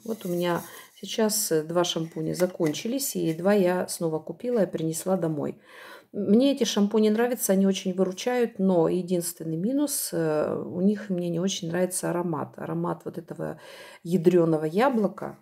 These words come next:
Да, то есть, э, конечно, эти шампуни чуть-чуть получше пахнут, чем предыдущие, которые были до этого.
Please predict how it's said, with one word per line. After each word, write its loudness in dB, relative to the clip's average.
Да, -6
то -10
есть, -10
э, -4
конечно, 0
эти -2
шампуни -2
чуть-чуть -8
получше 0
пахнут, -4
чем -6
предыдущие, -6
которые -10
были -6
до -4
этого. -4